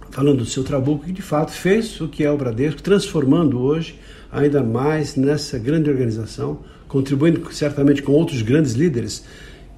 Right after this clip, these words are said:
que fizeram com que fosse uma das grandes, não, dos grandes bancos, uma das grandes empresas do Brasil.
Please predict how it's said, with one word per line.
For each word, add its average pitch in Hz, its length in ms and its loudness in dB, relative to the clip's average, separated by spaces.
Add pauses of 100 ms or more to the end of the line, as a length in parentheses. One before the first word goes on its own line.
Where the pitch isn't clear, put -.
que 151 260 0
fizeram 151 460 4
com 165 180 0
que 175 140 -2
fosse 156 460 0
uma 147 100 4
das 131 180 2
grandes, 127 440 4
não, 131 100 2
dos 107 120 -4
grandes 127 280 0
bancos, 135 380 0
uma 117 140 -2
das 95 100 -4
grandes 131 320 0
empresas 120 500 0
do 113 100 -6
Brasil. 110 360 -8